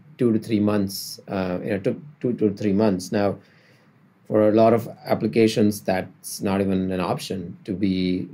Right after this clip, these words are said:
down for two to three months. So what we have is we provide the ability to, uh, have, uh,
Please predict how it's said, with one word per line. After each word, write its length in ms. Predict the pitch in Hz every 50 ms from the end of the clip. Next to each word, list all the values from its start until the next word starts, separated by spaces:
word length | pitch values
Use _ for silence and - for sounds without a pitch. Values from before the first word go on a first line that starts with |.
| -
down 320 | - 98 92 92 95 95 95
for 140 | - 95
two 180 | 90 - 107 95
to 60 | 90
three 180 | 92 - 92 92
months. 440 | 92 107 - 90 - - - - - _ - - _ _ _ _ _ _ -
So 100 | - 131
what 180 | 127 131 - 117
we 160 | 135 151 165
have 260 | 165 156 143 135 123
is 180 | 120 110 101 101
we 440 | 104 110 113 113 110 107 110 - - - - - - - - - _ -
provide 380 | - 117 113 113 113 110 101
the 80 | 98 107
ability 600 | 95 98 110 113 117 120 110 110 104 101 101 98 - -
to, 460 | - 101 101 98 98 95 95 95 - - - _ _ _ _ _ _ _ _ _ -
uh, 340 | 101 101 101 98 98 98 98
have, 640 | 98 - 101 101 104 104 104 104 104 101 98 - 107
uh, 400 | 104 98 95 95 95 95 95